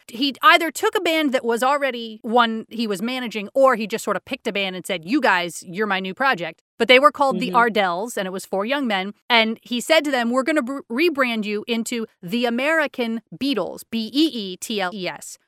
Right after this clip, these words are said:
Speaker 2: Oh,
Speaker 1: So it was,
Speaker 2: dear.
Speaker 1: you know, just close enough to not be trademark infringement, but also it was sort of a fun little gag.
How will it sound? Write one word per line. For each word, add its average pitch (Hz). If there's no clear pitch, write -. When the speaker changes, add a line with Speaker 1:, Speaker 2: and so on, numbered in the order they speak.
Speaker 2:
Oh, 175
Speaker 1:
So 233
it 277
was, 262
Speaker 2:
dear. -
Speaker 1:
you 277
know, 214
just 453
close 403
enough 311
to 302
not 262
be 233
trademark 254
infringement, 196
but 339
also 302
it 269
was 269
sort 269
of 254
a 262
fun 247
little 240
gag. 196